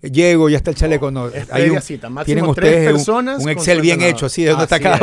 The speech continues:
Speaker 1: uno.
Speaker 2: Cada cliente agenda en la aplicación su sesión, no es como un gimnasio convencional, súper personalizado y privado.
Speaker 1: ¿Dónde están físicamente los
Speaker 2: Sí,
Speaker 1: gimnasios?
Speaker 2: nuestro Instagram es arroba E F I T Ecuador, E F I T
Speaker 1: Estoy
Speaker 2: Ecuador.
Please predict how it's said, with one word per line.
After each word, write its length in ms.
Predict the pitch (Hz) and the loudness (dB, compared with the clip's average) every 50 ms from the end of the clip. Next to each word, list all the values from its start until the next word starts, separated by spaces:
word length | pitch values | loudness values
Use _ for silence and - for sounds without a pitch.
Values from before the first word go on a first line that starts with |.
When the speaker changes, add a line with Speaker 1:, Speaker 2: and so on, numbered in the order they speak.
| 262 208 | 0 0
Speaker 1:
uno. 200 | 170 156 147 135 | -2 -4 -4 -4
Speaker 2:
Cada 260 | 143 135 151 170 190 | -4 -2 0 0 0
cliente 340 | 185 196 180 180 185 180 202 165 | 0 0 0 0 -2 -2 -4 -4
agenda 280 | 165 170 175 180 185 180 | -6 -6 -6 -6 -6 -6
en 120 | 175 160 | -6 -4
la 60 | 156 151 | -6 -6
aplicación 580 | - 214 233 233 240 226 - - 208 208 220 214 | -6 -8 -8 -8 -8 -8 -6 -6 -4 -4 -4 -6
su 120 | - 202 | -6 -8
sesión, 340 | - 143 - - 131 123 120 | -8 -8 -6 -6 -8 -8 -8
no 80 | 127 | -8
es 80 | 139 139 | -8 -8
como 160 | - 165 165 | -8 -8 -8
un 60 | 156 | -8
gimnasio 300 | 175 170 156 139 135 165 | -8 -8 -8 -8 -8 -8
convencional, 420 | 147 147 135 127 - 123 120 120 117 | -8 -8 -8 -10 -10 -10 -10 -10 -10
súper 300 | - 196 170 202 190 - | -10 -8 -8 -8 -6 -6
personalizado 580 | - 147 135 135 135 131 131 127 - - 147 160 | -8 -10 -10 -10 -8 -8 -8 -8 -6 -4 -4 -4
y 60 | 156 | -4
privado. 440 | - 156 170 185 160 139 139 143 147 | -4 -2 0 2 2 2 2 2 0
Speaker 1:
¿Dónde 260 | 170 180 185 175 175 | -2 -4 -2 -2 -2
están 260 | 143 - 185 170 160 | -2 0 -2 -4 -6
físicamente 600 | - - 160 - 175 147 165 147 147 143 123 151 | -6 -6 -6 -6 -6 -8 -8 -8 -8 -8 -8 -8
los 120 | 139 120 123 | -8 -6 -6
Speaker 2:
Sí, 60 | 120 | -6
Speaker 1:
gimnasios? 240 | 120 120 117 - 160 165 | -8 -8 -8 -10 -8 -8
Speaker 2:
nuestro 340 | 180 170 - - 185 180 - | -8 -8 -6 -6 -6 -4 -2
Instagram 580 | 240 262 226 - - 226 208 196 202 208 202 180 | -2 -2 -4 -4 -4 -4 -4 -4 -4 -4 -4 -6
es 180 | 196 185 - - | -6 -8 -6 -2
arroba 580 | 175 165 143 156 190 220 226 233 226 165 - _ | -2 -2 0 0 0 2 2 2 2 0 0 _
E 120 | - 175 202 | 0 0 0
F 240 | 185 - - 220 226 | 0 -2 -4 -4 -4
I 60 | 226 | -4
T 180 | - - 185 | -2 -2 -2
Ecuador, 600 | 170 - - 151 147 147 156 143 127 123 120 - _ - | -2 0 2 2 4 4 4 2 0 -2 -6 -10 _ -2
E 180 | 170 208 - - | 0 0 0 0
F 380 | 190 208 214 208 - 214 208 - | 0 0 0 0 -2 -4 -4 -2
I 140 | 175 202 196 | -4 -6 -6
T 200 | - - 190 208 | -4 -2 -2 -2
Speaker 1:
Estoy 160 | - 180 180 | 0 -2 -2
Speaker 2:
Ecuador. 120 | 143 143 | -2 0